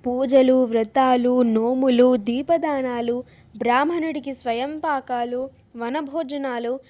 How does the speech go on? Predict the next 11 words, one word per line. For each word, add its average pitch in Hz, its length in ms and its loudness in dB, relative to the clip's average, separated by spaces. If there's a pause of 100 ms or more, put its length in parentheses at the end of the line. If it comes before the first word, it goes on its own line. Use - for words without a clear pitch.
(220)
ప్రత్యేకంగా 285 800 -4
శివుడికి 269 520 -8 (100)
ఎంతో 285 380 -6
ఇష్టమైన 269 560 -6 (160)
అభిషేకాలు, 254 800 -8 (440)
తీర్థయాత్రలు, 269 1000 -2 (380)
నదీ 233 280 -4
స్నానాలు, 302 680 -2 (220)
ఉపవాసాలతో 277 960 -4 (220)
చెప్పుకుంటే 240 680 -8 (760)
చాలా 226 480 -2